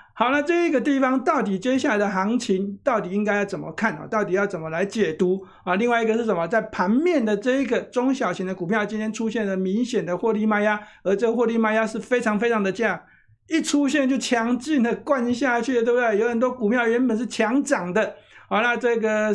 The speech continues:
时间点，好，那卖压一出来就直接灌到这个跌停左右，啊，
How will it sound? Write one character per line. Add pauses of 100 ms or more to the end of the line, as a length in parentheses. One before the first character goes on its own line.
时
间
点，
好，
那
卖
压
一
出
来
就
直
接
灌
到
这
个
跌
停
左
右，
啊，